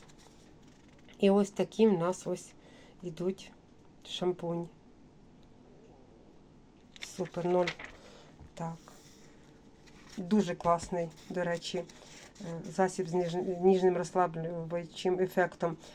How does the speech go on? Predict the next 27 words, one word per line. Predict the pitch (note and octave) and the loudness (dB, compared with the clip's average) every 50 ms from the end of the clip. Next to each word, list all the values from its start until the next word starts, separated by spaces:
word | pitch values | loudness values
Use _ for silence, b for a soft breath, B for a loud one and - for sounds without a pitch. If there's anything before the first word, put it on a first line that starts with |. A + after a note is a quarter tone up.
| B B B B | B B B B
Це | - F#3 | -4 -4
сіль | F3+ - - G#3+ F#3+ F#3 | -4 0 0 0 0 0
пілінг | - - G#3+ G#3 G#3 G3 G3 F#3 - - - F#3+ - - | -2 0 0 2 4 4 4 4 2 -6 -12 -10 -2 2
морська, | G#3 F#3 F#3+ F#3 - - - G#3 F#3+ F3 E3+ E3+ | 4 4 4 4 0 -2 4 6 6 6 6 4
з | D#3+ | 4
морською | F3 F#3 G3 G3 - - A3 G3 F3+ F3 | 6 6 6 6 4 4 4 4 4 4
с-, | D#3+ - G3+ F3 E3+ D#3+ | -2 -6 -6 -6 -6 -8
сіллю, | - - - G3 A3 A3+ G#3 F#3 F3 E3+ D#3+ B B B B - | -6 0 2 4 4 4 4 2 0 -4 -6 B B B B -12
пілінг | - F3 F3+ G#3+ G#3+ G#3+ G3+ F#3 | -6 0 2 4 6 6 6 6
для | D#3+ D#3+ F3 F3 | 6 4 4 6
рук | F3 F#3+ G#3+ G#3 - - | 8 6 6 6 2 -4
і | - G3 F#3 | -2 6 8
ніг. | F#3 F#3 F3+ F3+ F3 D#3+ - - - - - | 8 10 10 8 4 2 -2 -8 -16 -14 -6
Чудовий, | - - G#3 G#3+ G3+ F#3 E3 G3+ F#3+ F3+ E3+ E3 E3 E3 | 0 2 4 4 4 4 6 8 8 8 6 4 0 0
великий | E3 F3+ F3+ F#3+ G3 F#3+ - F3+ | 2 2 4 4 4 4 2 2
об'єм, | F3 D#3+ D#3+ F3 G#3+ A#3 A3+ | 2 2 2 4 6 6 6
двісті | F#3+ F3+ F#3 - - G3 | 6 2 -2 -4 -6 -10
п'ятдесят | - - F3+ E3+ - F#3+ F#3 F3+ - | -4 -4 -4 0 2 2 2 4 6
мілілітрів. | F#3+ F#3 F3+ F3 E3+ E3+ E3 D#3 - D#3+ E3 D#3 D#3 B B B B B B B B B B - - - - - | 6 6 6 4 -2 -4 -6 -6 -4 -6 -6 -6 -6 B B B B B B B B B B -20 -20 -20 -12 -2
Це | - G#3 G3 | 6 8 10
мило | F#3+ F#3+ F#3 F#3+ G3+ A3+ B3+ C#4 C4+ A3 F#3 F3 E3+ - - - - - - - - - - | 10 10 12 12 12 12 12 12 10 8 6 4 2 0 -2 -8 -20 -20 -20 -20 -20 -20 -16
саме | - - - - G#3 A3 B3 A#3+ A3 G3 | -14 -6 2 6 8 10 10 10 10 10
найкраще, | F#3+ F#3 F3 E3 - F#3+ F3+ F#3+ G3+ G3 - - - | 10 8 8 6 4 6 6 6 6 4 0 -2 -2
яке | D#3+ D#3 D#3 - G3 | -2 -2 0 0 0
тільки | F#3+ - F#3+ F#3 - F3+ E3+ | 0 0 -4 -6 -4 -2 -2
може | E3 E3 F3 E3 D#3+ E3 | 0 0 0 0 -2 -4
бути. | D#3 D3 C3+ C#3+ D3+ - - | -4 -4 -8 -10 -10 -10 -14